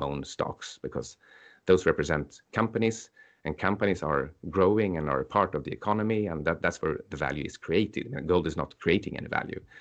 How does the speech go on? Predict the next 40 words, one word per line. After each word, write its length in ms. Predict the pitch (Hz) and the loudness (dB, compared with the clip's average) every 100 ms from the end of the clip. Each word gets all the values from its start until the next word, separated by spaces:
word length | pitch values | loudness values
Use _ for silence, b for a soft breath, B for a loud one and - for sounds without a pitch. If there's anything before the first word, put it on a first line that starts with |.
| B B | B B
It's 140 | - | -2
just 180 | 78 - | -2 0
a, 80 | - | -4
like 160 | 65 - | -4 -8
a, 340 | - _ - | -10 _ -8
a, 20 | 73 - | -8 -8
a 60 | - _ | -18 _
parking 400 | - 98 - 76 | 2 2 2 -6
space 400 | - - - - | -4 -4 -4 -10
and, 120 | 64 | -10
and 180 | - 69 | -8 -8
an 140 | 67 71 | -6 -6
insurance. 720 | 69 - 101 87 - - - b b b b b - | -6 2 4 4 0 -10 -18 b b b b b -10
Um, 480 | 71 71 71 69 78 _ B B B B B B B B | -4 -2 -2 -4 -8 _ B B B B B B B B
so 140 | - | 2
what, 180 | 95 98 | 6 8
what 120 | 90 | 8
I 80 | 95 | 6
want 180 | 131 117 | 6 4
to 80 | 85 | 2
do 220 | 95 110 | 2 4
over 360 | 87 82 80 - | 4 4 2 0
very 460 | 76 73 95 95 95 | -8 0 4 6 4
long 220 | 82 78 | 2 -2
periods 380 | 76 85 69 - | 0 0 0 -4
of 80 | - | -6
time 300 | 95 98 80 | -2 0 -2
is 120 | 73 | -4
that 200 | 69 71 | -6 -4
I 160 | 71 65 | -4 -4
first 360 | - 110 127 | 2 2 4
own 180 | 92 87 | 0 2
gold, 420 | 85 104 135 131 - - | 6 6 4 -4 -18 -8
and 100 | 80 | -2
then 160 | 90 98 | 2 2
when 140 | 98 | 2
the 80 | 85 | 2
relative 480 | 78 95 101 80 - | 2 2 2 -2 -4
prices 580 | 85 87 - 82 - - - | -2 0 -2 -10 -10 -14 -12
towards, 400 | - 78 71 - | -2 -2 -2 -10